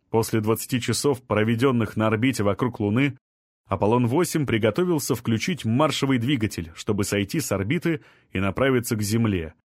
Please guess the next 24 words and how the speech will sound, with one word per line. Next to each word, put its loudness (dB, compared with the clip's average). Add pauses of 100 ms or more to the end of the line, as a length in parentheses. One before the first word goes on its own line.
(200)
преодолевая 2
четыреста -2
тысяч -4
километров, 0
отделявших 0
космический -2
корабль 2
от 0
дома. 0 (640)
Поскольку 2
«Аполлон-восемь» 2
находился 0
над 2
обратной 2
стороной 0
Луны, 0 (180)
тридцать -2
семь 0
минут 0
связаться -2
с -8
экипажем -2
было 2
невозможно. -2